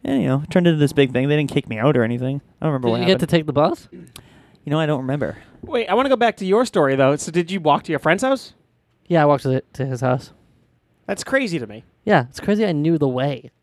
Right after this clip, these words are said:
Speaker 2: <laughs> I feel like, it, how do you know the way when you don't drive? You know what I mean?
Speaker 3: Uh, yeah, I guess so. Especially when you're that
Speaker 2: Although
Speaker 3: young.
Speaker 2: as kids, we walked everywhere. I, w-,
Speaker 3: Yeah.
Speaker 2: I, like, it was not uncommon to walk from, like, one side of the town to the other,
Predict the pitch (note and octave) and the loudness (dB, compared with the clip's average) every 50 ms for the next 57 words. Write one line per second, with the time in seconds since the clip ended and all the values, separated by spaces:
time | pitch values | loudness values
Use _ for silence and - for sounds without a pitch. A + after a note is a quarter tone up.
0 | _ - - - - _ _ _ _ _ - F3+ - A#3 B3+ B3+ A#3 G3 - - | _ -20 -20 -20 -20 _ _ _ _ _ -2 0 0 2 2 2 0 -2 -4 -6
1 | F3 E3+ D#3+ - - D#3+ F3+ E3 - A3+ A#3+ C4+ C4+ B3 F3+ D#3 D3+ D3+ E3 G3+ | -8 -8 -6 -6 -6 -6 -4 0 0 2 2 2 2 0 0 0 2 2 2 2
2 | F#3+ E3 D#3 C#3 C3 C#3 D#3 F3+ E3 C#3 B2 B2 C3 C3 B2+ C3+ C3 B2 - C3 | 2 2 0 0 2 2 2 2 2 2 0 -2 -2 -2 -2 -2 -2 -2 -2 -2
3 | B2+ C3+ B2+ B2+ - - - _ _ _ _ - D#3 E3+ F3+ G3 A3+ C4 B3+ - | -2 -2 -4 -6 -10 -14 -20 _ _ _ _ -4 -2 0 0 0 0 -2 -4 -6
4 | _ - B2 A#2 A#2+ C3 - - C#3 D#3 D#3+ C3+ B2 A2+ B2+ C#3+ - - C#3 - | _ -14 -12 -10 -10 -10 -12 -12 -12 -12 -12 -12 -12 -12 -12 -10 -8 -10 -10 -10
5 | _ _ _ _ - - E3 F#3 E3+ E3 D#3 C#3 B2+ C3 F#3+ G3 G3+ G3+ E3 F#3 | _ _ _ _ -12 -8 -8 -4 -2 0 0 2 2 2 2 2 2 2 2 2
6 | G3 G3+ - - - E3+ E3 D#3+ C#3+ C3+ C#3+ D3 D3+ C#3+ C3 C3 C3 C3 C3+ - | 0 0 0 -2 0 0 0 0 0 0 0 0 0 0 0 0 0 0 0 -2
7 | - - - _ _ - C#3+ C3 - C3+ B2 A#2+ A#2 A2 A2+ A#2 B2 - _ _ | -6 -12 -20 _ _ -4 -4 -2 -4 -6 -8 -8 -8 -10 -10 -12 -14 -18 _ _
8 | _ _ _ _ _ _ _ - D#3 E3+ F3+ - - E3 E3 D3 D#3+ D#3 C#3+ - | _ _ _ _ _ _ _ -2 0 0 0 0 0 -2 -4 -2 -2 -2 -4 -4
9 | - - F3 F#3 F#3+ F#3+ D#3 D3 D#3 D3 C3+ C#3+ - - C#3 C#3 - C#3+ C3+ C3 | -4 -2 -2 2 2 2 2 2 2 2 2 2 2 0 -2 -2 0 0 0 2
10 | B2+ C3 B2+ B2+ B2+ B2+ C3 - - - C3 B2 B2 - B2 B2+ B2+ B2+ A#2+ B2+ | 0 0 -2 -2 -2 -2 -2 -4 -6 -6 -6 -6 -6 -4 -4 -4 -2 -2 -2 -2
11 | B2+ B2 A#2+ - - B2 A#2+ A#2 A#2+ C3 B2+ - C3+ C3+ C3 B2 | -2 -4 -4 -6 -8 -6 -6 -8 -8 -8 -8 -6 -4 -4 -4 -6